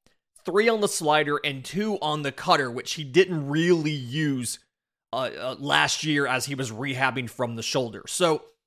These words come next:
the stuff here, the fastball, seventy grade, it averaged ninety-nine point nine miles an hour in the outing, touched a hundred and two. The slider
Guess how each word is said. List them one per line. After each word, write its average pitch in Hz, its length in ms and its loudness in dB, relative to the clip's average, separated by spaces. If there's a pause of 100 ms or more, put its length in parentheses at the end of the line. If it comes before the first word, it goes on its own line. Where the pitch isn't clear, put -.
(560)
the 180 100 0
stuff 240 320 2
here, 127 260 -4 (340)
the 147 100 0
fastball, 185 720 2 (260)
seventy 170 580 2
grade, 160 480 2 (400)
it 170 220 -2 (160)
averaged 165 800 2 (140)
ninety-nine 143 920 0
point 139 320 -8
nine 127 320 -2
miles 123 300 -2
an 113 80 -4
hour 117 240 -2
in 117 240 -8
the 117 160 -6
outing, 90 340 -6
touched - 480 0
a 143 100 2
hundred 127 460 -6
and 117 180 -6
two. 101 360 -6 (840)
The 156 120 -4
slider 180 640 4